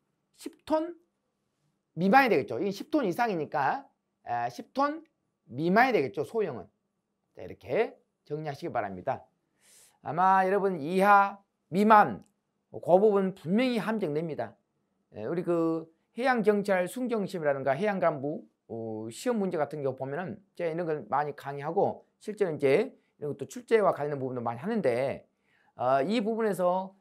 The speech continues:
이것 가지고 장난치는 게 상당히 많아요. 어, 우리 선박 안전 가이사에서는 지나치게 많습니다. 그래서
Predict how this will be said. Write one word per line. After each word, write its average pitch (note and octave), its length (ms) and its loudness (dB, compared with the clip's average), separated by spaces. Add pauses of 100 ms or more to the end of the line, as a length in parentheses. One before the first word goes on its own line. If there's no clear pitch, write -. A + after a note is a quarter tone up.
(120)
이것 G3 240 0
가지고 F3 260 -2
장난치는 D#3 520 -10
게 - 20 -8
상당히 E3+ 320 -8
많아요. B2+ 440 -4 (600)
어, A2+ 80 -8
우리 E3+ 280 -2
선박 G3+ 360 0
안전 D#3+ 340 -2
가이사에서는 D#3+ 840 -6 (380)
지나치게 G#3 440 0
많습니다. B2+ 600 -6 (500)
그래서 D#3 500 2